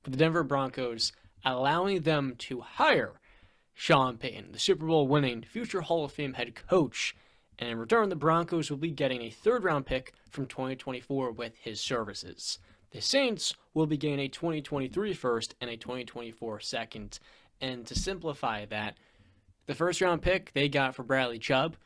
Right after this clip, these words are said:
that looks like a pretty good deal now. That was paired alongside a second for George, sorry, for Sean Payton. I'm mixing up his name with George Patton, his new fella,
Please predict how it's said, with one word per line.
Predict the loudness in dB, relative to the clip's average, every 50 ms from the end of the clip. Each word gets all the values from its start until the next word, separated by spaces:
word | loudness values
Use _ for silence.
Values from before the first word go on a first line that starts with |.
| _ -20 _ _ _
that | 0 2 2 2 0
looks | -4 -4 -4 -2 -4
like | -4 -4 -4
a | -8
pretty | -14 -8 -4 -2 -2 -2 -2
good | 0 -2 -2 0
deal | 2 2 2 2 2
now. | 0 -2 -2 0 0 0 0 -2 -6 _ _ _ _ _ _ _ _ _ _ _ _
That | 0 2 2 2 2 0
was | -2 -2 -4 -4
paired | -2 -2 0 0
alongside | 2 0 0 0 0 -2 -2 -4 -4 -4 -4 -2 -2 -4 -6 -8 -6 _
a | -4 -4 -4
second | -6 -6 -2 -2 -2 -2 -4 -8 -12 -14 -12 -16 -20 -20 _ _ _ _ _ _ _ _ _
for | _ -12 -12 -12
George, | -8 -6 -4 -2 -2 -2 -2 -4 -6 -10 -10 -12 _ _ _ _ _ _ _ _ _ _ _ -20 -16 _
sorry, | -2 -2 -2 -2 -10 -20 _ -8
for | -4 -4 -2
Sean | -2 0 2 2 4 2 2
Payton. | 0 -4 -8 -8 -12 -14 -16 -14 -14
I'm | -10 -10
mixing | -10 -8 -8 -8 -8 -8
up | -8 -8 -10
his | -10 -10
name | -10 -12 -12 -12
with | -12 -8
George | -4 -2 -2 -2 -4 -8
Patton, | 2 4 4 4 4 2 -2 -6 -8
his | -8 -8 -8 -8
new | -8 -10 -10
fella, | -4 0 0 0 0 0 -4 -6